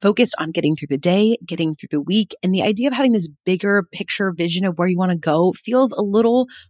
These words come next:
foreign, maybe a little uncomfortable, a little too meta for you. And that's A-okay too. Now, I know I talked about it before on the podcast. I myself am a big dreamer. My partner, my husband, however,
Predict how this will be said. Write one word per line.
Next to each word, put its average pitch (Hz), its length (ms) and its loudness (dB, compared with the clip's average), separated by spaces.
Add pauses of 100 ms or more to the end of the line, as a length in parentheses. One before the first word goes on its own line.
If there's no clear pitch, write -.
foreign, 233 600 -4 (220)
maybe 180 260 -4
a 202 60 0
little 208 240 -2
uncomfortable, 220 880 2 (380)
a 170 60 -4
little 202 240 0
too 190 360 -2
meta 160 480 0
for 262 220 0
you. 262 340 0
And 208 220 4
that's 277 380 -2
A-okay 202 420 0
too. 160 260 -6 (160)
Now, 196 180 -2
I 185 120 -2
know 208 140 0
I 240 80 0
talked 202 220 0
about 196 120 -2
it 160 100 -6
before 175 160 -4
on 165 60 -2
the 160 60 -6
podcast. 151 540 -4 (420)
I 247 160 2
myself 240 580 2
am 175 100 -4
a 165 140 -2 (160)
big 156 220 -2
dreamer. - 440 -10 (440)
My 165 300 -2
partner, 240 340 -2
my 196 120 0
husband, 165 360 -4
however, 233 400 2